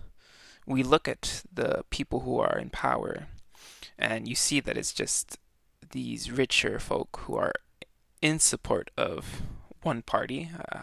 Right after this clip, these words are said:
I won't touch upon who, 'cause that's politics, uh, then you'll notice that there's a lot of bias in the media. And it, it perpetuates, technically,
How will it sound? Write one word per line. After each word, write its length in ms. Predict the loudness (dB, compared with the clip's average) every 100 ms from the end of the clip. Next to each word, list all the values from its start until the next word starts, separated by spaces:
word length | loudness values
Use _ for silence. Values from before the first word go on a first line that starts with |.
| -4
I 160 | -2 0
won't 420 | -2 -2 -4 -4
touch 240 | -4 -4 -4
upon 260 | -4 -6
who, 320 | -2 -2 -2 -6 _ -10
'cause 140 | -4 -2
that's 180 | -2 -2
politics, 640 | 0 -2 -2 -4 -6 -8 -12 -18 -18 -18 -4
uh, 100 | 0
then 240 | 2 2 4
you'll 240 | 4 4
notice 360 | 4 4 4 2
that 180 | 0 0
there's 240 | 0 0
a 140 | 0
lot 120 | 0 0
of 140 | 2
bias 540 | 4 4 2 -2 -2 -6
in 120 | -12
the 80 | -10
media. 360 | -6 -4 -4 -6 -14 -12 -12 -14 -20 -20 -12
And 580 | -6 -4 -2 -2 -6 -12 -12 -12 -12 _ _ -8
it, 140 | -8 _ _ _ 0
it 560 | 2 2 0 0 -2 -4 -8 -10 -12 -12 -18 -18 -20 _ _ _ -20 -20 -20 _ _
perpetuates, 920 | -2 0 0 0 0 0 0 0 0 -2 -10 -12 -10 -12 -16 -20 -18 -8
technically, 640 | -8 -8 -10 -8 -8